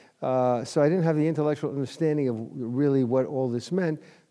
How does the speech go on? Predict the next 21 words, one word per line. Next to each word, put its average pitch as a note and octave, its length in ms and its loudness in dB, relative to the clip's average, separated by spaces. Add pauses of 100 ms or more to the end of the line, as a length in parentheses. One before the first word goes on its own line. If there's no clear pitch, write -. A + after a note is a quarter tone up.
but F3 100 2
I E3+ 160 2
g-, E3 100 -2
became F3 360 0
more D3 180 2
observant, E3 540 2 (280)
and C#3 80 -4
the D3 60 0
more G3 120 0
observant E3 340 0
I D3+ 60 0
became, D3+ 560 -2
the C#3 60 -2
more D#3+ 200 -2
I D#3 180 0
sensed D#3+ 300 -6
there D3 100 -2
was C3+ 180 -2
sort D3+ 160 -6
of B2+ 100 0
a, B2 140 0